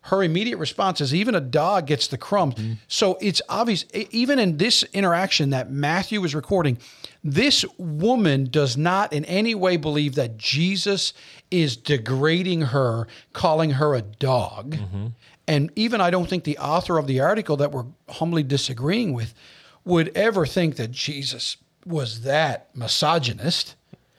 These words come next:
Speaker 1: So obviously this is an example of a simile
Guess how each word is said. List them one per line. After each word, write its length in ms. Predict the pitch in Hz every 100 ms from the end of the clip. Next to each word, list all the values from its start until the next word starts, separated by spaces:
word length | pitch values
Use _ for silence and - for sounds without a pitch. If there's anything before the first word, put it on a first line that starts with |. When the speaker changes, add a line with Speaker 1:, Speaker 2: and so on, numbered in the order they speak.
| _ _ -
Speaker 1:
So 180 | 202 165
obviously 440 | 208 262 233 175
this 180 | 208 220
is 80 | 214
an 80 | 220
example 680 | 151 170 247 262 147 156 -
of 200 | 156 151
a 160 | 147 123
simile 840 | - - 240 226 165 113 120 196